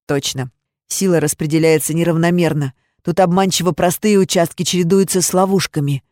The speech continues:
Я стала внимательно рассматривать нитки, тронула пальцем красную. Похоже на лабиринт. А возможно ли вообще открыть сундуки и не умереть? Мац усмехнулся и шепнул:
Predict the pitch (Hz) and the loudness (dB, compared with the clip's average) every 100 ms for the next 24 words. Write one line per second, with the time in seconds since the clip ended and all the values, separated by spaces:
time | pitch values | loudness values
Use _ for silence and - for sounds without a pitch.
0 | _ _ _ 160 156 147 170 165 160 165 | _ _ _ -8 -6 -4 -4 -4 -4 -2
1 | 175 - 160 160 151 - 165 - 156 156 | -4 -6 -8 -6 -6 -6 -6 -6 -8 -6
2 | 175 190 - 151 - 185 185 175 170 185 | -8 -10 -10 -10 -4 -4 -2 -4 -4 -8
3 | 175 - 175 185 175 156 - 151 135 - | -8 -10 -12 -6 -4 -4 -4 -6 -6 -8
4 | _ _ _ _ 160 - 220 214 220 220 | _ _ _ _ -20 -8 -6 -4 -4 -2
5 | 226 220 262 247 160 - _ _ _ _ | -2 2 2 2 0 -4 _ _ _ _
6 | _ - 156 165 160 175 202 196 190 190 | _ -10 -4 -4 -2 -2 -2 -2 -2 -2
7 | _ _ _ _ _ 180 175 - - 247 | _ _ _ _ _ -4 -4 -4 -4 -2
8 | 175 - _ _ _ _ 165 - - 196 | -4 -6 _ _ _ _ -10 -8 -4 -4
9 | - 165 165 175 226 220 190 185 180 202 | -2 -6 -6 -6 -4 -4 -2 -2 0 0
10 | 190 147 - _ _ _ _ _ 147 151 | 0 -2 -6 _ _ _ _ _ -8 -6
11 | 147 147 - 147 - 170 147 147 - 143 | -4 -8 -6 -6 -2 -4 -2 -4 -6 -8
12 | 143 135 | -6 -8